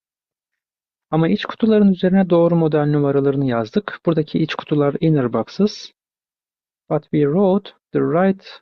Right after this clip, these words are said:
model numbers on the inner boxes. Bu arada her bir kolinin üzerine P O numaralarını yazdık. By the way, we wrote the P O numbers on each boxes.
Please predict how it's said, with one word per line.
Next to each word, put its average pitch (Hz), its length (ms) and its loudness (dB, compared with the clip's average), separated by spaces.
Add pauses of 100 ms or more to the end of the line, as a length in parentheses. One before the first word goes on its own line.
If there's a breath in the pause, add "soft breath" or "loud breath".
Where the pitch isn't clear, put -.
model 139 260 0
numbers 131 640 -2
on 135 180 -2
the 135 100 -4
inner 147 340 0
boxes. - 520 -12 (3000)
Bu 240 100 2
arada 175 220 2
her 202 260 0
bir 175 100 -4
kolinin 165 380 0
üzerine 147 420 0
P 151 180 -2
O 143 120 2
numaralarını 135 540 0
yazdık. 113 520 -6 (1160)
By 226 120 0
the 175 120 0
way, 147 260 2 (160)
we 151 160 2
wrote 196 340 0 (100)
the 165 120 -2
P 156 320 -2
O 156 220 2
numbers 147 640 -2 (220)
on 135 360 -2 (220)
each 151 360 -4
boxes. - 540 -8